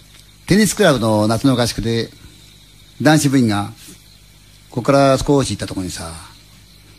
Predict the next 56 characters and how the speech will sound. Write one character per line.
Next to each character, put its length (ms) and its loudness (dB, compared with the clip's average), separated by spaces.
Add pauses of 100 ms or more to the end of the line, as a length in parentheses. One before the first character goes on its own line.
昔 640 2 (640)
こ 80 2
の 80 4
テ 100 2
ニ 60 4
ス 80 -4
ク 80 2
ラ 80 4
ブ 60 -2
の 120 0
先 240 0
輩 120 2
が 360 -2 (920)
首 180 4
吊 80 0
り 60 2
自 100 4
殺 240 0
だ 60 -4
っ 40 -8
て 380 -2
気 160 2
が 80 2
あ 40 -2
っ 40 -8
て 140 -10
さ、 240 -8 (840)
そ 120 0
れ 80 6
が 100 4
今 180 4
で 80 -2
も 120 -4
さ、 260 -6
っ 760 -20
て 100 -2
話 160 4
し 100 -2
始 60 0
め 80 4
る 80 -2
と、 240 -10
そ 100 -4
こ 80 2
に 140 2
い 40 -6
た 280 0 (200)
女 120 0
子 80 0
部 80 2
員 160 2
で、 160 -10 (340)
ま 80 4
あ、 40 0
仮 160 4
に 220 2